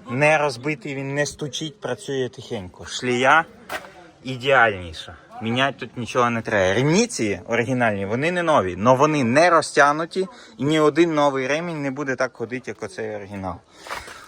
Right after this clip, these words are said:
По цьому шківку, отут якщо провести пальцем, канавки немає ніякої. Тобто не, не зношений він. Все тісненьке. Ще раз покажу грохот вам. Бачите, де-не-де отлуплена краска, но не гниле.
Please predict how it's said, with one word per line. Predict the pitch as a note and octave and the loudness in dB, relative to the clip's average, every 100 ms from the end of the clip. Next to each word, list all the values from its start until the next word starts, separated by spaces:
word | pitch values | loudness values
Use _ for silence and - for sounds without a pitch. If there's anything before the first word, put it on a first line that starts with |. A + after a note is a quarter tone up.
| - | -4
По | - D3 | 0 4
цьому | G#3 G#3+ G3+ | 6 6 4
шківку, | - D#3+ C#3 - E3+ G3 - - | 0 -6 -2 4 6 6 2 -6
отут | C3+ D#3+ E3 | -4 -2 -2
якщо | E3 E3+ | 0 -2
провести | D#3 D3+ D3 C#3+ D#3 | 0 0 0 0 0
пальцем, | C#3+ E3 F#3 G3 G3 - _ _ _ _ _ _ _ _ _ - | 4 2 2 -4 -6 -8 _ _ _ _ _ _ _ _ _ -2
канавки | B2+ C#3+ D3+ - C3 | 2 4 4 2 -2
немає | B2+ A#2+ G2+ F2 E2+ - - | 2 4 2 0 -6 -16 -10
ніякої. | G2+ F#2 F2 G2 E2 | -4 -2 -2 -6 -8
Тобто | G#2 - A#2 | -6 0 2
не, | C3+ C3+ | 4 2
не | C#3+ D3+ D3 | 4 4 6
зношений | D3+ C3+ - F#2+ F#2 | 4 4 2 -8 -8
він. | F#2 E2+ - - - - | -8 -10 -10 -10 -12 -16
Все | - D3+ D3 C#3+ - _ - | -4 -2 -2 -6 -20 _ -16
тісненьке. | C3 - B2 G2 F2+ G2 | -12 -8 -8 -8 -12 -14
Ще | - C3+ | -10 -8
раз | B2+ | -8
покажу | - A2+ B2 B2+ C3 | -10 -12 -10 -8 -4
грохот | D3 D#3+ C#3+ A2+ A2 | 0 0 -2 -10 -8
вам. | G2 F#2 - - - - - - | -8 -8 -18 -20 -16 -16 -14 0
Бачите, | A#2+ A#2 A#2+ A#2 | 0 0 -8 -6
де-не-де | B2+ C3 B2+ B2+ | -4 -4 -2 0
отлуплена | B2 F3+ F3 C3 B2 | 0 -2 -4 -4 -4
краска, | A#2+ A#2+ A#2 A2+ | 0 -2 0 -2
но | A#2+ C#3 | 0 0
не | C#3 | 0
гниле. | A#2+ C3 C3+ D3+ | -2 -2 0 0